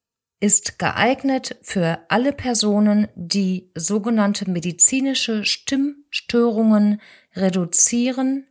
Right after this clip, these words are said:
möchten, verändern möchten oder die Kommunikation wiederherstellen möchten. Stimmtraining ist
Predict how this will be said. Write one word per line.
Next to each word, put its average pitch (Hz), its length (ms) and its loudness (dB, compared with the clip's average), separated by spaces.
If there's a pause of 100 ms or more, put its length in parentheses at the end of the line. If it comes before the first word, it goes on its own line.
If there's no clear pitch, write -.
möchten, 247 640 -2 (340)
verändern 220 640 0
möchten 220 420 -4
oder 190 260 -2
die 170 220 -8
Kommunikation 165 960 -2
wiederherstellen 220 760 -2
möchten. 208 500 0 (600)
Stimmtraining 214 880 2
ist - 300 -4